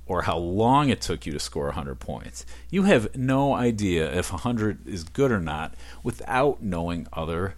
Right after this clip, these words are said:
reference points. Work is the same way. In order to know if they're being successful, people need to know what to do,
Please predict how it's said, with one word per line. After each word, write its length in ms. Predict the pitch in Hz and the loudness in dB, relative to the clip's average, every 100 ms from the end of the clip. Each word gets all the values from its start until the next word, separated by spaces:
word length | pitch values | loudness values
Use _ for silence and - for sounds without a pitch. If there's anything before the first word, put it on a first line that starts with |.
| - | -8
reference 420 | - 151 156 90 - | 0 2 2 -2 -6
points. 520 | - 65 - - - - - - | -8 -8 -10 -14 -14 -16 -18 -8
Work 320 | 101 113 123 | 0 0 2
is 140 | 147 120 | 2 2
the 80 | |
same 360 | 110 - 90 87 | 0 0 0 0
way. 340 | 110 107 58 - - - - - | 0 -2 -6 -14 -16 -18 -18 -6
In 180 | 95 101 - | -4 -4 2
order 320 | 143 190 196 | 4 6 6
to 100 | 175 | 6
know 540 | 123 127 139 98 87 - | 4 6 8 6 4 2
if 260 | 120 120 | 0 2
they're 160 | 123 107 | 0 0
being 320 | 92 104 101 | 2 0 2
successful, 760 | - - - 87 104 - - - - - | 0 -4 -2 0 0 0 -2 -4 -10 -14
people 360 | - 117 107 101 | -2 0 2 2
need 240 | 98 98 | 2 0
to 120 | - 98 | -2 -2
know 460 | 87 82 76 78 - - - - - | 0 0 0 -4 -8 -20 -20 -16 -8
what 340 | 92 135 143 | 2 4 4
to 100 | 143 | 0
do, 400 | 127 135 139 139 | 2 2 2 0